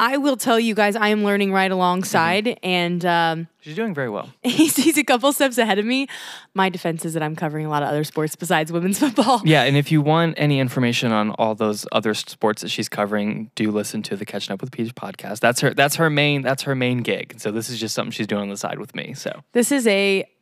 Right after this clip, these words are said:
Speaker 1: you know, sideshow. It's a side hustle.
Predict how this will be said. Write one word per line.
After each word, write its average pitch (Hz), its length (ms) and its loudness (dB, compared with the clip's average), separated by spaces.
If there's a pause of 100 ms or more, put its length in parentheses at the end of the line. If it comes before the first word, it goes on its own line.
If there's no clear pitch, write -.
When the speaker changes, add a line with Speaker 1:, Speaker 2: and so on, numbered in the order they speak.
Speaker 1:
you 190 120 0
know, 165 200 -2 (160)
sideshow. 294 500 -2 (200)
It's 220 140 -2
a 285 60 4
side 359 240 6
hustle. 262 460 0